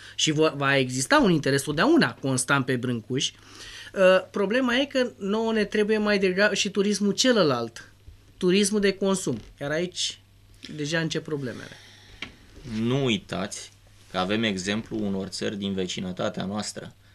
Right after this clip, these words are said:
Speaker 2: care au însemnat sau mai înseamnă ceva din punct de vedere turistic și unde instabilitatea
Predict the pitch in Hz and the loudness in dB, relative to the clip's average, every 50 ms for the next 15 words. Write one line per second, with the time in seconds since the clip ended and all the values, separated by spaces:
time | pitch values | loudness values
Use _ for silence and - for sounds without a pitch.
0 | _ - _ _ - - - 90 92 92 95 90 - 90 90 98 - 107 - - | _ -20 _ _ -10 -8 -6 -4 -4 -4 -4 -4 -4 -4 -4 -2 -2 -2 -2 -4
1 | - - - 92 190 104 - - - 196 214 214 208 131 131 135 127 117 113 - | -4 -4 -4 -4 -6 -8 -12 -16 -16 -16 -12 -10 -6 -4 -2 -2 -2 -2 -4 -2
2 | - 135 135 123 107 101 95 92 90 - - 101 101 117 110 95 92 90 92 90 | 4 4 4 4 4 0 -2 -2 -4 -2 -2 2 4 2 2 2 0 -4 -6 -6
3 | - 110 104 98 95 95 92 95 95 92 98 104 101 95 92 - 92 104 123 113 | -4 -4 -2 0 0 -2 -2 -2 -2 -2 0 0 0 -2 -2 -4 -4 -2 -2 -4
4 | - - 87 73 - _ _ _ _ - - - - - - - - - - - | -4 -10 -12 -18 -18 _ _ _ _ -20 -20 -20 -20 -20 -20 -20 -14 -12 -10 -6
5 | 92 98 104 104 101 95 101 98 104 113 117 117 - - 127 113 107 107 110 104 | -4 -2 -2 0 0 0 0 0 0 0 0 -2 -2 0 0 0 2 2 0 0
6 | 95 92 - - 92 90 90 - 87 90 98 107 127 | 0 -2 -4 -6 -8 -8 -6 -6 -6 -6 -6 -8 -10